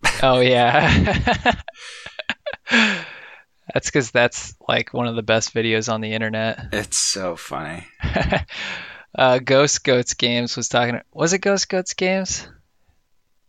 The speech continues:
Speaker 1: Who had that as his, uh, <laughs> his, uh, alerts or whatever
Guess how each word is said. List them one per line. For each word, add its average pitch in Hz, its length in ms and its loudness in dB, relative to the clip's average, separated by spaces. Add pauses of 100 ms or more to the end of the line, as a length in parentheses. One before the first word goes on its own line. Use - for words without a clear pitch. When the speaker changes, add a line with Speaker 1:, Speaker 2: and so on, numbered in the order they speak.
(200)
Speaker 1:
Who 139 100 0
had 131 300 2
that 123 260 6
as 120 260 2
his, 120 280 -6
uh, 113 340 -2 (920)
<laughs> - 1400 -12
his, 135 360 2
uh, 123 380 6
alerts 123 640 2
or 135 100 0
whatever 143 720 2